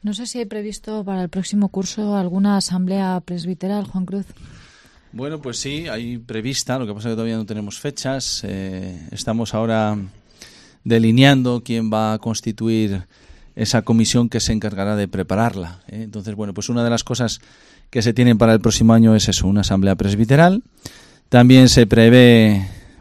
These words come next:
Speaker 2: bueno, pues, em, acompañar, no sabemos de qué manera, pero ese gran congreso que a nivel nacional se quiere organizar de laicos. Y también tenemos, eh, a nivel tam-, universal, en este caso, eh, lo presbiteral sería más local,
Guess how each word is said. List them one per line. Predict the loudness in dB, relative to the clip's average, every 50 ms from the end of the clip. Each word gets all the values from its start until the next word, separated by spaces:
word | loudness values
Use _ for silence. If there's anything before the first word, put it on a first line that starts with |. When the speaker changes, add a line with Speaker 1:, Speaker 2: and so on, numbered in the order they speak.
| -12 -6
Speaker 2:
bueno, | -2 -2 0 0
pues, | 0 -2 -2 -2 -2 -2 0
em, | 0 2 2 2 0 -2 -2 -4 -8 -12 -18 -6 _
acompañar, | -2 0 4 6 6 6 6 6 4 4 6 6 6 6 6 4
no | 2 0
sabemos | 0 0 0 2 2 0 0
de | 0
qué | -2 0
manera, | 0 2 2 2 2 2 2 0 -4 -10 -18 -20 -20 -20 _ _
pero | _ 0 2 2
ese | 2 2 0 0
gran | 0 2 2 2 2 2
congreso | 2 2 2 2 4 4 4 4 4 2 0 0
que | 0 0 0 2
a | 2
nivel | 4 6 6 6 6
nacional | 6 4 4 2 4 4 2 2
se | 0 -4 -2
quiere | -2 -2 0 0 0
organizar | 0 0 0 -2 -2 -2 -2 -4 -2 -2
de | -2 2
laicos. | 4 4 4 2 2 0 0 0 0 -4 -8 -12 -14 _ _ _ _ -20 -20 -20 -20 -20 -20 -20 _ _ _ _
Y | 0 2 4 6
también | 6 6 8 6 6 6
tenemos, | 6 4 6 6 6 6 4 4 0 -4 -6 -4 -2
eh, | 0 0 0 0 -2 -6 -8 -8
a | -4 0 0
nivel | 2 2 2 4 4 4 2 2
tam-, | 2 0 2 4 4 4 2 2 0 -2 0
universal, | 2 2 4 2 2 0 -2 -2 -2 -2 0
en | -2 -2
este | -2 -4 -6 -2
caso, | -2 -2 -2 0 -2 -4 -4 -4 _ _ _ _ _ _ _ _ _ -6
eh, | -4 -2 -2 -2 -2 -2 -2 0
lo | 4 6 6 6
presbiteral | 6 6 4 6 4 4 6 6 6 6
sería | 6 4 4 4 4 4
más | 2 0 -2 -2
local, | -4 -6 -2 0 0 0 0 0 -4 -8